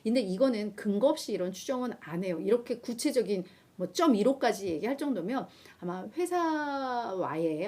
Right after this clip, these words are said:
어떤, 어, 다양한 뭐, 그쵸? 이런 검증 과정을 거치지 않았을까라는 판단은 듭니다. 자, 그래서 이피에스 이십 점 일오 달러를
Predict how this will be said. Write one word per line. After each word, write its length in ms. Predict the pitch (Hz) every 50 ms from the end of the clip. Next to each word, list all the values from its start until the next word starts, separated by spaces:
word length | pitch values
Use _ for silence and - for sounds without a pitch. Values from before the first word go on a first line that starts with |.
| -
어떤, 340 | - 170 - 202 190 190 208 - - - _ _ _ _
어, 400 | _ - 151 151 143 - - - - - - _ _ _ _ _
다양한 680 | _ - - - 214 214 214 226 220 226 233 233 233 - - - -
뭐, 300 | - - 190 - - - - _ - - - - -
그쵸? 420 | - 269 - 277 190 180 247 294 277
이런 300 | 226 214 202 214 220 214
검증 440 | - - 185 185 185 226 302 320 330
과정을 340 | 311 190 180 196 196 220
거치지 260 | - 196 185 - - -
않았을까라는 560 | 160 170 190 196 - - 208 202 170 165 180
판단은 360 | - 277 302 320 294 285 269
듭니다. 540 | - 202 202 196 185 156 175 202 330 - - _ _ _ _ _ _ _ _ _ _ _ _ - _ -
자, 100 | - -
그래서 340 | - 247 220 214 302 339 - - - - - - _
이피에스 540 | 240 247 247 - 294 269 269 - 240 233 254
이십 260 | 226 220 214 214 -
점 200 | - 269 247 - -
일오 300 | 277 320 339 349 349 -
달러를 580 | - 247 220 208 202 190 190 262 311 392 440